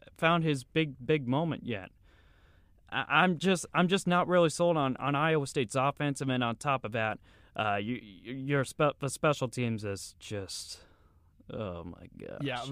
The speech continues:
Speaker 2: we don't even need
Speaker 1: We,
Speaker 2: to
Speaker 1: we don't even need to mention that. But, um, uh, it, if you're, the, if you ever, if you, K-State wants to win this game, like I've said in some of the, some of the keys in the past, let the special teams make a big play, because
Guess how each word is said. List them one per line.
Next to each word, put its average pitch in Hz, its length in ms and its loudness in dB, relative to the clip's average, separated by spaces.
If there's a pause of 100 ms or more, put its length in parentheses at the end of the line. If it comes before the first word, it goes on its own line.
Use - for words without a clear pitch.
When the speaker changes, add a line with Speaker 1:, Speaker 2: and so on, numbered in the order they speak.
(120)
Speaker 2:
we 147 140 4
don't 131 160 8
even 110 160 2
need 107 80 4
Speaker 1:
We, 180 60 8
Speaker 2:
to 202 60 6
Speaker 1:
we 220 120 6
don't 214 180 6
even 156 220 4
need 139 140 6
to 120 60 4
mention 110 360 -2
that. 90 260 -8
But, 104 140 -4
um, 92 260 -8 (560)
uh, 107 180 0
it, 147 220 0 (540)
if 147 180 -2
you're, 170 160 6 (320)
the, 151 260 0 (360)
if 147 160 -4
you 175 200 6
ever, 190 320 4
if 135 160 -4
you, 139 160 -4
K-State 180 320 0
wants 190 200 2
to 175 80 0
win 170 160 4
this 151 160 0
game, 151 420 0 (560)
like 156 300 6
I've 170 120 4
said 175 220 4
in 160 80 2
some 160 220 0
of 139 60 -2
the, 147 100 -2 (400)
some 165 240 2
of 147 60 -2
the 147 60 -4
keys 139 280 -4
in 113 60 -2
the 101 60 -6
past, 123 540 -2 (640)
let 117 220 -2
the 135 80 -4
special 127 380 -4
teams 117 640 -4
make 95 200 -8
a 98 60 -6
big 101 220 -6
play, 87 340 -10 (160)
because 101 420 -4